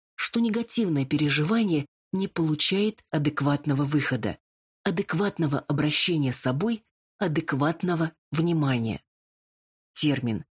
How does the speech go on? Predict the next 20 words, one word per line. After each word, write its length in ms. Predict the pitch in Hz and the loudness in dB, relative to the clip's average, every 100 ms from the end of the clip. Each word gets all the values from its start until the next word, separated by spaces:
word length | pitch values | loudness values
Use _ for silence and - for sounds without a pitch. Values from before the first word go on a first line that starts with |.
| _ _ | _ _
«психосоматическое 1120 | - 226 - 160 156 160 160 156 131 - 131 | -4 -2 -2 0 0 0 0 -2 -2 0 0
расстройство» 720 | 131 131 - 214 226 - 117 117 _ _ _ - | 0 0 -2 -2 -2 -4 -4 -6 _ _ _ -4
обозначает 720 | 185 175 196 - 233 226 - - _ | -2 0 0 0 0 -2 -6 -20 _
телесное 580 | - 190 190 170 - 135 | -4 0 0 0 0 0
недомогание 840 | 131 127 131 135 135 196 170 131 | 0 0 0 0 2 0 2 0
или 280 | 117 165 143 | 0 0 0
болезнь, 580 | 123 131 143 233 165 - _ _ - | 2 0 2 0 0 -4 _ _ -2
в 60 | |
возникновении 680 | 160 175 185 190 196 208 175 | -2 -2 -4 -2 -2 0 -2
которого 600 | 143 151 147 220 165 131 - _ _ | 0 -2 -2 -2 0 -2 -4 _ _
ведущая 640 | 160 196 170 247 - - 190 | -4 -2 0 0 0 0 0
роль 220 | 151 123 | 2 0
принадлежит 720 | - 127 127 127 127 208 - _ _ _ | 0 0 0 0 0 0 -4 _ _ _
психологическим 1120 | - - - 135 127 123 131 143 - - 127 - _ | -4 -2 0 0 0 -2 -4 -2 -2 -2 -4 -6 _
факторам. 580 | 123 117 - 113 107 151 _ _ _ _ - | -4 -4 -4 -6 -6 -8 _ _ _ _ -8
Люди, 500 | 175 180 196 165 - - | -4 -2 0 -2 -2 -4
защищающиеся 1300 | 170 185 208 190 - 185 139 120 - 117 110 - - | -2 0 0 0 0 0 -2 -2 -2 -2 -2 -4 -4
от 140 | 147 | -6
собственных 640 | - 185 170 - 127 123 | -2 -2 -4 -4 -4 -4
переживаний, 760 | - 131 127 139 160 208 139 113 | -2 -2 0 0 0 0 -2 -4